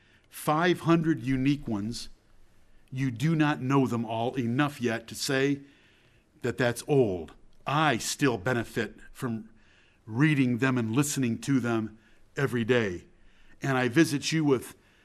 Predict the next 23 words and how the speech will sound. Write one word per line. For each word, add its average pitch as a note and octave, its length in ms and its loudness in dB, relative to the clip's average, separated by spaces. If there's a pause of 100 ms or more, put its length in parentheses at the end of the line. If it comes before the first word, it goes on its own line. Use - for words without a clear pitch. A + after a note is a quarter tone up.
(220)
two F3+ 220 6
or D3+ 100 6
three D#3+ 340 2
updates. D3+ 680 0 (540)
And B2+ 140 -4
those D3 220 2
updates D#3+ 480 0
are C3+ 100 0
not D#3 440 -4 (120)
patting D#3 340 0
you E3 180 0
on D3 120 0
the C#3+ 60 -2
back C3 460 0 (520)
all C#3 180 4
the B2 100 0
time C#3+ 320 2
and A#2 120 -4
telling D#3 300 0
you D#3 80 2
that C#3+ 120 -2
you're B2 160 -2
wonderful, B2 600 0